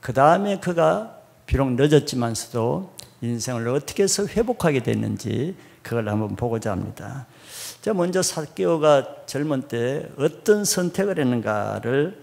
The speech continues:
여기서 볼 수 있습니다. 예수님이 본문에 보면은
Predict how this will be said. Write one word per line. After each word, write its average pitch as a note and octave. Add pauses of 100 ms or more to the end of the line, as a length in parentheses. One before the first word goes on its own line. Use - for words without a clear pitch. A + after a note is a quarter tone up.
(140)
여기서 G#2
볼 A2
수 -
있습니다. G#2 (300)
예수님이 C3
본문에 A2+
보면은 A#2